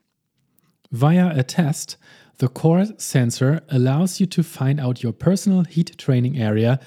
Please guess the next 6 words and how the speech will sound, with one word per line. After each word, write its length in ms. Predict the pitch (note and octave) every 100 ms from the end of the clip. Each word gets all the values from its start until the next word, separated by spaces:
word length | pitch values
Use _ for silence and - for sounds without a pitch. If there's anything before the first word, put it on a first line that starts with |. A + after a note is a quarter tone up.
| - - _
in 140 | B2
which 260 | B2 C#3+ -
your 140 | B2+ A#2
heat 300 | A#2 E3 -
resistance 600 | B2+ A2 C3 - D3 D3+
improves. 760 | - D3+ C#3+ F3+ A2 F2+ -